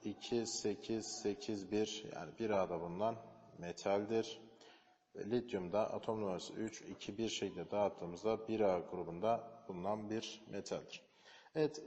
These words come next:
tel ve levha haline getirilemeyen ametal olduğunu söyledik. Elimizde ametal olanlar kimler var? Hemen bakalım. Karbon var, kükürt var,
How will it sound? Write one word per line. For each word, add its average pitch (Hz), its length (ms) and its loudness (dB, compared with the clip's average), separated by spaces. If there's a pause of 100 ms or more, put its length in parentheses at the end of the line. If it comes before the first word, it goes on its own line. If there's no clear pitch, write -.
(200)
tel 127 220 6
ve 127 100 4
levha 123 180 2
haline 120 220 2
getirilemeyen 117 600 0
ametal 110 400 0
olduğunu 107 300 2
söyledik. 98 360 -2
Elimizde 107 380 0
ametal 104 360 0
olanlar 101 560 2
kimler 95 340 -2
var? 101 260 0
Hemen 95 260 -4
bakalım. 87 320 -4 (180)
Karbon 87 400 0
var, 107 420 -2 (720)
kükürt - 480 -8
var, - 520 2